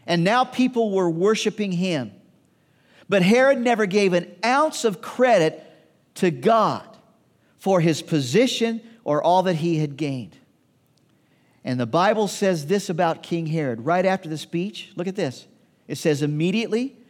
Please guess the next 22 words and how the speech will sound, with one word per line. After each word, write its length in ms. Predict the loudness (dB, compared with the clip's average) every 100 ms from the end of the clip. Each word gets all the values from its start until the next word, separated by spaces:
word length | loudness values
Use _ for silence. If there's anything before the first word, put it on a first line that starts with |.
| _ -6
because 340 | -2 0 0
Herod 280 | 0 0 0
did 120 | 0
not 220 | 0 -2 -2
give 220 | -4 -6
praise 400 | -2 0 0 -4
to 120 | -6
God, 380 | -2 0 0 -2 -6 -4
an 220 | -4 -4 -4
angel 400 | -4 -2 0 0
of 100 | 0
the 100 | -2
Lord 340 | 0 0 -2
struck 500 | -6 -8 -2 0 0
him 220 | -4 -2
down, 360 | -2 0 0 -2 -6 -4
and 140 | -2
he 160 | 0 2
was 240 | 0 -2 -4
eaten 340 | -6 -4 -4
by 220 | 0 0
worms 560 | 0 0 0 0 -4 -6